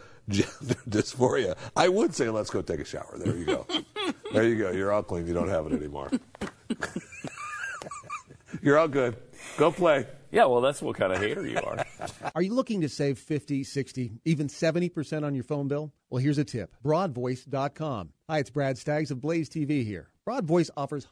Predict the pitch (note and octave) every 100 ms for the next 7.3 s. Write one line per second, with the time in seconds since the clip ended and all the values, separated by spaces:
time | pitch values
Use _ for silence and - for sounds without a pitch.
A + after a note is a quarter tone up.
0 | - F3+ A#3 - C#3 C3 C3 - C#3+ C#3
1 | A#2+ G#2+ A2 - D3+ D#3 D3+ D3 - D3+
2 | D#3+ - B2+ B2+ C3 A2 A2 D3 G3 D#3
3 | - _ _ C3 E3 D#3+ C#3 C3+ - -
4 | G2+ B2+ C#3+ B2 A2+ - D3+ C#3 D3+ C3
5 | B2+ D3 D3 B2+ D#3 F3+ - C3+ D#3 D3+
6 | G2 - - _ _ _ D#3 D3 - B3
7 | B3 E3+ E3+